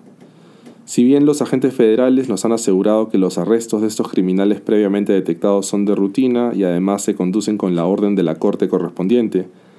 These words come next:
así como otras garantías legales y personales, todos debemos de entender la ley.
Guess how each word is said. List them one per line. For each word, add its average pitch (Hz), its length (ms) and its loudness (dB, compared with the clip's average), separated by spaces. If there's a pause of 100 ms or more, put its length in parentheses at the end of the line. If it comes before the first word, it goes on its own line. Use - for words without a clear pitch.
(360)
así - 200 -2
como 98 260 0
otras 101 240 0
garantías 98 400 0
legales 95 420 0
y 95 40 0
personales, 92 680 -2 (580)
todos 131 240 4
debemos 113 340 4
de 107 80 2
entender 95 400 0
la 92 100 2
ley. 82 260 0